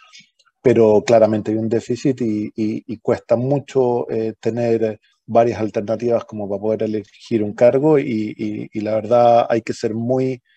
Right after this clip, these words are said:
Eh, atractivo, eh, y, y hacer muchos esfuerzos para atraer a esas personas, desarrollar marca empleadora, desarrollar, eh, muchas condiciones, beneficios,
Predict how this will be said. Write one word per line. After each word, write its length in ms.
Eh, 460
atractivo, 800
eh, 320
y, 600
y 80
hacer 220
muchos 300
esfuerzos 440
para 180
atraer 260
a 40
esas 180
personas, 460
desarrollar 400
marca 260
empleadora, 420
desarrollar, 480
eh, 240
muchas 440
condiciones, 840
beneficios, 720